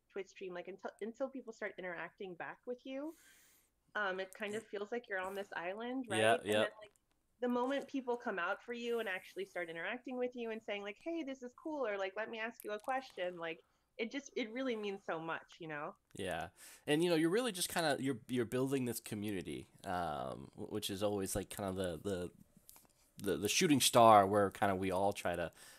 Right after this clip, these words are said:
Speaker 2: uh, sh-, shoot for in these endeavors. Um, and I, I remember on your kinda, one of your latest posts, sometime this, earlier this year,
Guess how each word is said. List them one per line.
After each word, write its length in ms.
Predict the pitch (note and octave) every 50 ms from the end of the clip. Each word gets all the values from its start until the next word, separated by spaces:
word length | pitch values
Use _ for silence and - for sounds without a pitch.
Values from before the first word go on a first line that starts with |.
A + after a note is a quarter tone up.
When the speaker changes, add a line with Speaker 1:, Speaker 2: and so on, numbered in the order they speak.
| - _ - -
Speaker 2:
uh, 340 | E2 E2 E2 D2 C2 A#1+ G#1 -
sh-, 100 | - C2
shoot 340 | - - - - B2+ - -
for 360 | - - F#2+ F2+ E2+ E2 E2
in 260 | D#2 C#2+ F2 F2+ F2
these 220 | F2+ F#2 F2 E2 F2
endeavors. 640 | E2 D#2 E2+ F2+ F2+ E2+ E2 D2+ C#2 - - - - - - - - - - - _ _ -
Um, 480 | D#2+ D#2+ D#2+ D2+ C#2 C2 - - A2+ - _ - -
and 120 | A2+ A#2+
I, 120 | A#2+ C3
I 100 | G#2 B2+
remember 640 | C3+ C#3 C#3+ C#3 C#3+ D3+ D3 D3 C3+ B2+ B2 A#2+ G2
on 440 | G2 A2 A2+ A2+ A2+ A2 A2 G#2+ G#2
your 220 | G2+ G2+ G2 F#2+
kinda, 320 | F#2+ - - A2 G#2 G2 F#2+
one 140 | F#2+ G#2 G2+
of 80 | G2
your 320 | F#2+ F#2+ F#2 F2 E2+ - -
latest 760 | - E2+ G2 G#2 G#2+ B2+ C3 A#2 - - - - - - - - _ -
posts, 400 | - - D3 A#2+ A2+ - - -
sometime 380 | D#3 D#3 C#3+ - C#3+ B2+ B2+
this, 160 | A#2+ A2 -
earlier 320 | - B2+ C3 B2+ A#2 A2+ G2+
this 260 | G2 G2 - - -
year, 300 | A#2+ A2 G2+ F#2+ F2+